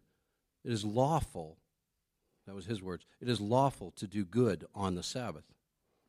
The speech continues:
So he proved in that, that he was, in fact, Lord of the Sabbath, and this just made them more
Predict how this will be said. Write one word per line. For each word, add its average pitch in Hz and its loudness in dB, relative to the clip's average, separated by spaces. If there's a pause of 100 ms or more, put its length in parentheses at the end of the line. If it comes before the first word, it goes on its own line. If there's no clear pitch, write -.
(540)
So - 0
he 120 6
proved 139 6
in 117 4
that, 113 0
that 90 -10
he 110 -2
was, 104 2
in 101 2
fact, 101 -6
Lord 104 -4
of 92 -8
the 98 -8
Sabbath, 120 2
and 110 2
this 180 4
just 135 0
made 117 6
them 98 6
more 95 6